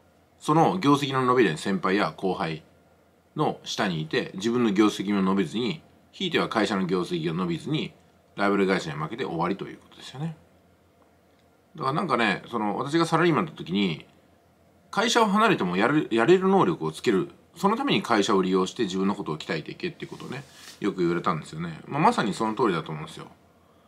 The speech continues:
あの、会社がいなければどうなっちゃうんだろうっていうふうな人生を送ってるってことは、もう会社依存。自分の力で生きてないんですよね。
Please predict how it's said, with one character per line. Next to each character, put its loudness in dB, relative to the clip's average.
あ -8
の、 -2
会 0
社 2
が 4
い 0
な 2
け 2
れ 6
ば 4
ど 6
う 2
な 6
っ -4
ち -8
ゃ -2
う -2
ん -2
だ -2
ろ -2
う -8
っ -18
て -4
い 0
う -2
ふ 0
う 2
な 0
人 -2
生 0
を 0
送 -2
っ -6
て -8
る -2
っ -4
て -14
こ -12
と -12
は、 0
も -16
う -12
会 0
社 0
依 2
存。 -4
自 -2
分 2
の 0
力 0
で 4
生 -2
き -16
て 0
な 0
い -4
ん -6
で -14
す -16
よ -10
ね。 -12